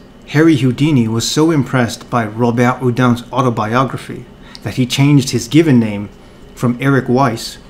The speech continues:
to Harry Houdini, adding the I to Houdin after incorrectly believing that adding an I at the end of the name meant like in French.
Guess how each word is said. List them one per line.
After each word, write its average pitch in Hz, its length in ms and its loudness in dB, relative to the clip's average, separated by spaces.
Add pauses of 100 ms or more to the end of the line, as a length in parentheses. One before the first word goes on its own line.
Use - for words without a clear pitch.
(220)
to 127 120 -2
Harry 135 320 2
Houdini, 117 520 0 (640)
adding 127 280 4
the 120 180 -2
I 120 420 -2 (440)
to 143 160 2
Houdin 127 500 0 (340)
after 120 300 -4
incorrectly 131 580 0
believing 117 520 0
that 110 160 -8
adding 117 300 -2
an 110 120 -6
I 110 420 -4 (400)
at 123 140 -4
the 120 160 -6
end 156 180 4
of 120 140 2
the 113 80 0
name 107 420 -6
meant 120 300 2
like 117 500 -2 (380)
in 113 120 -4
French. - 480 -4